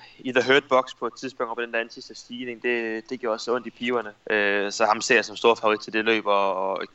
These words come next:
kvæg løbet ikke er længere, så har han altså stærkt nok hold til at, til at kunne holde det samlet hen til Mur de Huy sidste gang, og så, og så kender han jo selv opskriften. Det er jo bare at træde en, to, tre, så han,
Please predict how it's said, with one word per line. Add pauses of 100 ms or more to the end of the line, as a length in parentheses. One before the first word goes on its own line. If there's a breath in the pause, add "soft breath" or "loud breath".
kvæg
løbet
ikke
er
længere,
så
har
han
altså
stærkt
nok
hold
til
at, (140)
til
at
kunne
holde
det
samlet
hen
til
Mur
de
Huy
sidste
gang,
og
så,
og
så (100)
kender
han
jo
selv
opskriften.
Det
er
jo
bare (100)
at
træde
en,
to,
tre,
så
han,